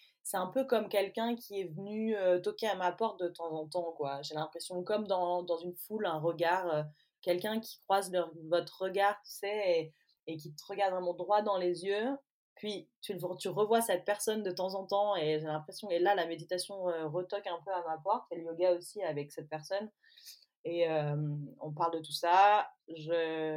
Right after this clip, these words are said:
je lui dis qu'à la base, je suis venue le voir parce que j'avais peut-être envie de me faire tatouer et je savais, j'avais pas d'idée comme ça.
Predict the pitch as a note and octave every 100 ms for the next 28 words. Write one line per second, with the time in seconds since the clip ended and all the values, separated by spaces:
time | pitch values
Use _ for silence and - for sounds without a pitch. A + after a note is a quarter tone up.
0 | D#3 D#3+ D#3+ F3 D#3+ F3+ D#3 D#3 E3 G3
1 | - D#3+ D#3+ F3 E3+ E3+ F#3+ F#3+ F3 F3
2 | D#3+ D#3 D3+ D3+ F3 - F3 F3 E3 E3
3 | D#3 - D3+ G3+ G#3 F#3 E3 D#3+ D3+ D3+
4 | _ - C#3+ D#3 E3 E3+ F3+ E3+ D#3+ F3
5 | D#3+ D3+ E3+ A3